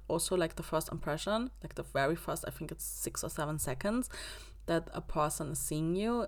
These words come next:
is, like, really forming their opinion about you. And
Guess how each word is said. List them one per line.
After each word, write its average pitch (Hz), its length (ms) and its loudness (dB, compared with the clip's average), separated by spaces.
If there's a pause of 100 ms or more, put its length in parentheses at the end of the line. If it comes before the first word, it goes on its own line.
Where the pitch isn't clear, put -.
is, - 160 -2
like, 160 120 0
really 170 200 4
forming 160 840 0
their 160 140 2
opinion 170 460 2
about - 420 -2
you. 82 220 -4 (840)
And 165 560 4